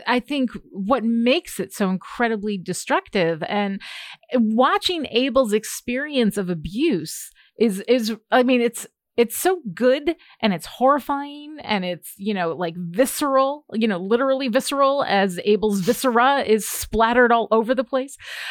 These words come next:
Um, you know, it, and, and the thing in the experience of abuse is that, is that you never know what's coming. You know, is it love or is it a, is it a punch? Like, you just never know, you know, and, and his experience of that, where he's afraid to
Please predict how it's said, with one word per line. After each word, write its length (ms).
Um, 640
you 100
know, 240
it, 320
and, 240
and 140
the 80
thing 500
in 100
the 100
experience 640
of 60
abuse 400
is 180
that, 320
is 140
that 140
you 120
never 360
know 280
what's 360
coming. 540
You 120
know, 240
is 180
it 160
love 360
or 120
is 160
it 80
a, 200
is 160
it 80
a 20
punch? 460
Like, 160
you 100
just 180
never 320
know, 380
you 160
know, 240
and, 520
and 400
his 340
experience 840
of 140
that, 240
where 80
he's 180
afraid 500
to 80